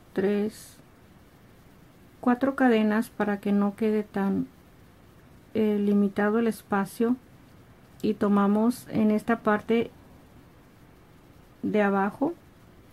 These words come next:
en medio de los dos puntos altos, un medio punto,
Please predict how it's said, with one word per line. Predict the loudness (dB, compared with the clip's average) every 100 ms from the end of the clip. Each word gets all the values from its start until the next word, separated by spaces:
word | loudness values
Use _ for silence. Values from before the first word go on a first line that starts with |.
| -6
en | -2 0
medio | 2 0 0
de | -2
los | -2 -2
dos | -2 -2 -6 -18 -20 -20 -20 -20 -20 -20 -20 -20 -20 -20 -20 -20 -20 -20 -20 -4
puntos | -2 0 0 -2 -2
altos, | -2 -2 -2 -2 -2 -6 -4
un | 0 2
medio | 2 0 -2
punto, | -4 -2 0 2 0